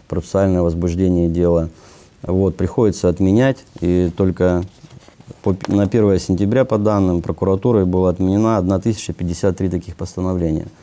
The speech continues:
Это очень существенная, э, цифра.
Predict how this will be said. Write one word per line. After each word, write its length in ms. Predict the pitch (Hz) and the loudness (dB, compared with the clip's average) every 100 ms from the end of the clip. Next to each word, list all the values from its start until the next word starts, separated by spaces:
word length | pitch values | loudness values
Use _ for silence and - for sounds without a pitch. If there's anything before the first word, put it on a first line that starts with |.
| - - - | -20 -20 -12
Это 200 | 78 - | -6 0
очень 280 | 113 101 87 | 0 0 -4
существенная, 720 | - 92 92 85 87 85 85 85 - - - 127 - | -6 -4 -2 -2 -4 -2 -2 -6 -16 -20 -20 -16 -8
э, 160 | - - | -6 -4
цифра. 480 | - 156 - 113 | 0 -2 0 -2